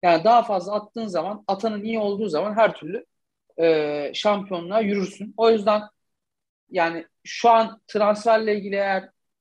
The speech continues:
işte iki tane hakkımız var deniyorsa en son oyuncusunu stoperden kullanırım.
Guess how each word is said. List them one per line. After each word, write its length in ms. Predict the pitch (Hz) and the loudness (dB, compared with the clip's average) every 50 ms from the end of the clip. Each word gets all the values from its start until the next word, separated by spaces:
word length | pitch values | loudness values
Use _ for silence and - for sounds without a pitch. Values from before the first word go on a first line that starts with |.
| _ _ _ | _ _ _
işte 200 | - - - - | -20 -18 -14 -14
iki 180 | 202 190 - 226 | -10 -8 -4 0
tane 320 | 240 220 214 202 185 180 | 2 2 2 2 0 -4
hakkımız 600 | 165 - 185 180 180 - - 208 208 208 190 196 | -4 0 -2 -2 -2 -2 -6 -6 -6 -4 -2 0
var 220 | 190 180 175 180 - - | 2 2 2 0 -4 -8
deniyorsa 680 | 180 190 220 233 220 170 151 - - 262 294 339 - - | -4 -2 -2 -2 -2 -6 -6 -6 -6 -4 -4 -6 -6 -4
en 140 | 262 262 247 | -2 -2 -2
son 160 | 214 208 233 | -2 -4 -6
oyuncusunu 300 | - 262 262 - - 277 | -6 -6 -8 -6 -6 -8
stoperden 540 | 277 - - 226 196 208 208 196 196 202 190 | -6 -4 -4 -4 0 0 0 0 2 0 -2
kullanırım. 360 | 196 - 170 147 127 127 - | -4 -4 -6 -6 -6 -8 -12